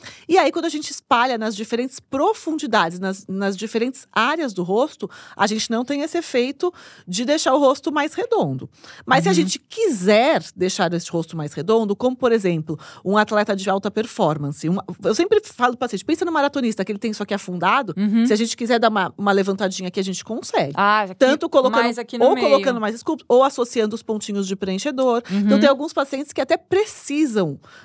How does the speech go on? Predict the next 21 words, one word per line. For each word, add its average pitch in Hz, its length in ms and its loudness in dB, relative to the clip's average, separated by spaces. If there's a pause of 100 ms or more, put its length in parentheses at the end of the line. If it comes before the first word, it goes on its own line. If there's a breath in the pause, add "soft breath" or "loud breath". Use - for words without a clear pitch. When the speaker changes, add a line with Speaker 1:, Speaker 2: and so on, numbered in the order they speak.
Speaker 1:
devolver 262 840 4
um 226 120 -4
pouco 202 320 -2
de 185 100 -2
volume, 196 380 0
e 359 80 4
outros 226 400 2
que 539 120 -4
não. 208 260 2 (140)
Speaker 2:
Uhum. 185 200 0
Speaker 1:
Então, 262 220 4
tudo 277 240 -2
vai 302 120 4
depender 262 320 -4
da 233 140 0
técnica 320 640 0
que 302 80 -6
a - 20 -4
gente 247 180 -6
vai 208 120 0
utilizar, 170 540 -2